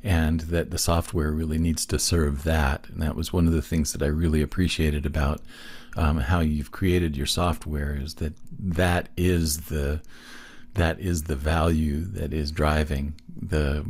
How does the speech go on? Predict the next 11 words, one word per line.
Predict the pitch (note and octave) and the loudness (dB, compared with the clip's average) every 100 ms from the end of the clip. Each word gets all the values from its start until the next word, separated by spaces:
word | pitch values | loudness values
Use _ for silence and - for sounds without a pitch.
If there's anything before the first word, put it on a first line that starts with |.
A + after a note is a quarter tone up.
| - | -6
the | - - D2+ | -4 -2 0
work. | D#2+ E2+ C#2 - - - - - - | 4 2 2 -6 -16 -16 -18 -18 -8
Um, | - F2+ F2 F2+ - - | 0 2 2 -2 -6 -6
can | - G#2+ | 2 2
you | D3+ | 4
talk | F3 D#3+ | 2 0
a | C3+ | 0
little | G#2 A2+ D#3+ | 0 2 2
bit | C3+ | 2
about, | F#2+ F2 D#2+ D#2 - - - - - | 2 2 2 2 0 -4 -6 -6 -2
um, | F#2+ D#2+ D2+ D2 D2 | 2 4 4 2 0